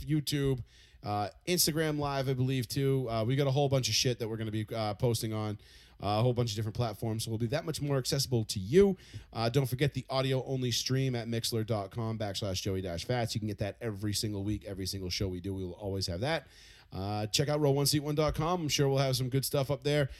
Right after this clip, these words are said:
Uh, I'm gonna do an article this weekend, uh, uh, reacting to the schedule, uh, and what I think is gonna, what I think about that, and what we're looking forward to. And, uh, we'll be back next Tuesday night, eight o'clock.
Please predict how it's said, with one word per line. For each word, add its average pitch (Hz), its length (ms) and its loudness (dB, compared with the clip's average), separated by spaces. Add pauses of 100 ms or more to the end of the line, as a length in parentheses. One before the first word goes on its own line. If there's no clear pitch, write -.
(220)
Uh, 117 260 2
I'm 123 100 0
gonna 135 120 4
do 135 140 4
an 131 60 0
article 127 360 0
this 123 200 0
weekend, 127 400 -2
uh, 117 460 0
uh, 107 280 -4 (160)
reacting 131 460 0
to 123 160 2
the 110 80 -2
schedule, 196 540 4 (360)
uh, 120 280 2
and 120 120 2
what 123 120 4
I 120 80 4
think 120 180 0
is 120 100 -4
gonna, 117 300 -2
what 117 140 -2
I 117 60 -2
think - 180 8
about 110 200 -4
that, 170 280 2
and 117 100 -8
what 120 140 -2
we're 123 80 0
looking 120 200 0
forward 127 300 2
to. 123 220 2 (360)
And, 101 140 -4
uh, 101 180 -2
we'll 113 100 0
be 123 100 2
back 190 220 6
next 202 160 4
Tuesday 226 280 6
night, 262 280 6
eight - 120 4
o'clock. 208 400 6